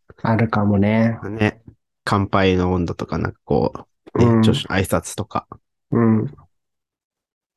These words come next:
Speaker 2: そういうとこに生きてくるんじゃねえの？
Speaker 1: そうだね。
Speaker 2: <laughs>
Speaker 1: で、ちょっと乾杯の挨拶ってやっぱり友人代表もね、重み違うよ。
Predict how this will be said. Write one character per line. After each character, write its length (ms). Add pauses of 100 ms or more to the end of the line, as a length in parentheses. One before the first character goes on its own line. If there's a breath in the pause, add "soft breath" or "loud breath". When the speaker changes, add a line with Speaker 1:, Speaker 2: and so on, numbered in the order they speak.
Speaker 2:
そ 200
う 20
い 40
う 60
と 120
こ 120
に 240 (1400)
生 100
き 120
て 120
く 120
る 180
ん 40
じ 120
ゃ 20
ね 120
え 60
の？ 220 (640)
Speaker 1:
そ 240
う 20
だ 180
ね。 680 (300)
Speaker 2:
<laughs> 100 (1120 loud breath)
Speaker 1:
で、 120
ち 120
ょ 40
っ 20
と 300
乾 420
杯 260
の 100
挨 120
拶 280
っ 40
て 100
や 60
っ 120
ぱ 140
り 140
友 160
人 280
代 180
表 240
も 220
ね、 760 (460)
重 320
み 140
違 220 (240)
う 80
よ。 220